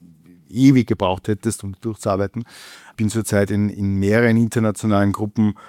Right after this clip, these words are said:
wo wir Dinge recherchieren, die grenzüberschreitend sind, die entweder eine europäische oder eine globale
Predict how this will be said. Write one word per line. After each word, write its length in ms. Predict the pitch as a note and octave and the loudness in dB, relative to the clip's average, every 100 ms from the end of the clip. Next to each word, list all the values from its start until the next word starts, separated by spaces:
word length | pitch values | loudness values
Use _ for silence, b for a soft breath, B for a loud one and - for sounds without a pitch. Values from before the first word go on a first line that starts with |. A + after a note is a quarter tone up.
| B | B
wo 180 | G#2 G#2 | -6 -2
wir 80 | G#2 | -2
Dinge 320 | G2+ G#2+ G#2 | 0 0 2
recherchieren, 580 | G2 F#2 G#2+ - A2 G#2 | 2 -2 -4 -2 0 0
die 260 | G#2 G#2+ G2 | 0 -2 0
grenzüberschreitend 920 | G#2 A2+ - A2+ G#2 G2 F#2+ G#2 G2+ | 2 2 0 -4 -2 0 0 0 -4
sind, 360 | - G#2 G2 G#2 | -2 -2 -2 -2
die 200 | G#2 G2 | -2 -2
entweder 300 | F#2+ A2 G#2 | -4 -2 0
eine 180 | G#2 | 0
europäische 760 | G2 G2 G2+ F#2+ G#2 G#2+ G2+ G#2 | -2 -4 -6 -4 -2 -2 -2 -4
oder 120 | G2 | -2
eine 140 | G2+ G2 | -4 -4
globale 560 | G#2 F#2 E2+ G#2 G#2 | -6 -4 0 2 0